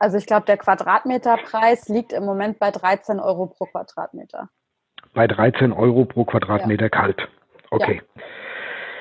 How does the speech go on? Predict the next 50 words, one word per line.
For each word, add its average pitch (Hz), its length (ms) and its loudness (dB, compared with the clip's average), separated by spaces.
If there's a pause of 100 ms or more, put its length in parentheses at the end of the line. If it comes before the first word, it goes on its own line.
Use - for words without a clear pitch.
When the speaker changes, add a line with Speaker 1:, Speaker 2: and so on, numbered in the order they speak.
(540)
Speaker 2:
So, 123 160 4
jetzt 104 200 2
nehme 180 200 6
ich 165 100 0
mal 160 180 2
einen 127 140 2
Zwei-Personen-Haushalt, 170 1300 2 (140)
die 139 380 -8
vielleicht 143 560 2
auch 135 100 -4
die 147 120 0
Planung 135 420 0
haben, 127 280 2
mal 123 200 4
ein 120 100 2
Kind 123 360 -2
zu 113 120 -2
bekommen, 101 300 -6
Speaker 1:
Ja. 104 240 0
Speaker 2:
mal 113 160 2
einen 113 80 0
Nachwuchs 104 480 -4
zu 104 160 -4
haben. 90 200 -10 (240)
Wie 127 100 0
viel 160 120 4
Quadratmeter 131 600 2
Wohnfläche 113 480 2
brauchen 107 380 -2
die? 85 180 -6 (800)
Speaker 1:
Brauchen 233 920 2
ist 202 180 -4
so 202 100 -2
die 185 120 0
Frage, 208 260 2
aber 180 160 2
ich, - 160 -6
ich 196 120 -6
sag 208 180 2
jetzt 220 180 -4
mal 196 140 2
hundert, 208 420 4
weil's 190 240 0
auch - 160 0
vom 185 220 -6
Rechnen 185 440 -4
her 170 280 -2
irgendwie 180 340 -8
einfacher 175 680 -10
ist. - 200 -20